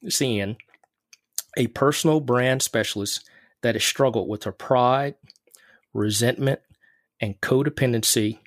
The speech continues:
and fears for so many years. Anna Maria was born in Colombia. At the age of eight, her and her parents migrated to the U S. She became a mother at a very early age.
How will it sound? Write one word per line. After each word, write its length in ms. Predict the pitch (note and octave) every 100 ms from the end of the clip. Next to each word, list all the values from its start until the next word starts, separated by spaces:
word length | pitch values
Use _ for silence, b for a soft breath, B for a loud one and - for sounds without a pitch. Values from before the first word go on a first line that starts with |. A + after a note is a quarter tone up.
| _ _ b b b b
and 160 | G#2+ -
fears 720 | - C3+ B2+ A2+ G#2 - -
for 220 | - - G2+
so 320 | - - A2
many 200 | A#2 A#2
years. 540 | G#2 F2+ - - - _ _ _ B B B B
Anna 200 | - B2
Maria 320 | A#2 A2 A#2+ A#2
was 140 | A2
born 260 | A2 A#2 A#2
in 80 |
Colombia. 480 | G#2+ G#2+ A#2+ D3+ F3+ F3+ _ _ B B B -
At 120 | G#2+
the 140 | A2
age 240 | A2+ A#2+ A2+
of 120 | - -
eight, 320 | D3 B2+ - -
her 180 | A2+
and 80 | A2
her 60 | G#2
parents 600 | - B2 A#2 A2+ - -
migrated 540 | A2 G#2+ A2+ A#2+ C3 A#2+
to 120 | -
the 100 | C3+
U 180 | D3 D#3+
S. 340 | - - - - _ _ _ _ _
She 180 | - B2+
became 320 | A#2 - B2
a 60 | A#2+
mother 520 | B2 D3+ A#2 F#2+ - -
at 140 | A2+
a 60 | G#2+
very 320 | G#2 A2+ A#2+
early 420 | - B2 B2 A#2
age. 640 | - B2 G#2+ F2 - -